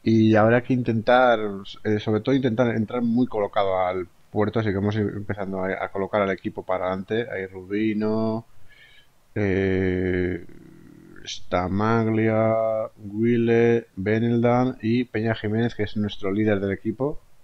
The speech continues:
Vale, o sea, Peña Jiménez es nuestro líder, esperemos que hoy no pierda tiempo como nos pasó en la ronda de Lizard. En las primeras etapas, aparte, esta carrera va a llegar al pico de forma al final. O sea, en una o dos etapas llegará al pico de forma, así que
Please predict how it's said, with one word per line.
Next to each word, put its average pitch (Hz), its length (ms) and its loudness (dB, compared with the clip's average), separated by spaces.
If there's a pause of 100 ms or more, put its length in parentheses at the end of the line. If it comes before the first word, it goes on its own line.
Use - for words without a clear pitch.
(720)
Vale, 95 320 -2
o 101 80 0
sea, 92 140 -2
Peña 95 240 -2
Jiménez 101 340 -2
es 98 160 -8
nuestro 107 340 -6
líder, 107 200 4
esperemos 101 340 -6
que - 120 -4
hoy 104 60 0
no 101 120 -2
pierda 101 280 0
tiempo 101 300 -2
como 98 160 -4
nos 92 100 -8
pasó 101 260 -4
en 98 220 -4
la 92 120 -2
ronda 101 240 -2
de 95 80 0
Lizard. 101 380 -2 (1400)
En 92 80 -2
las 95 120 0
primeras 101 280 0
etapas, 104 400 2
aparte, 107 480 0
esta 104 160 -8
carrera 104 240 2
va 98 80 4
a - 20 6
llegar 101 200 6
al 98 100 2
pico 98 220 -4
de 87 80 -2
forma 98 260 -6
al - 60 -10
final. 95 260 -8 (560)
O - 40 -8
sea, 90 300 0
en 92 180 2
una 107 120 2
o 101 40 4
dos 98 120 2
etapas 95 280 0
llegará 92 220 2
al 92 60 -2
pico 90 180 -6
de 90 60 -6
forma, 92 340 -8
así 87 320 -16
que 87 240 -6